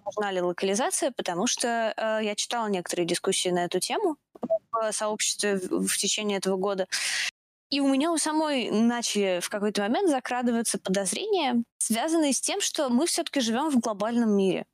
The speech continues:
Большинство, по крайней мере, игроков в игры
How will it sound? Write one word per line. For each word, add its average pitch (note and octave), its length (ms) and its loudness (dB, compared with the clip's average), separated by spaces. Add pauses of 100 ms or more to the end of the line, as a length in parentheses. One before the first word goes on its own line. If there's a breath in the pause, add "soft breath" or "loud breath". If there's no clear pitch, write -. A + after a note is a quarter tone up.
(120)
Большинство, G#3+ 840 4
по C#4+ 120 -4
крайней B3 280 -2
мере, G#3 240 0
игроков G3 400 -4
в G#3+ 80 2
игры C#4+ 360 0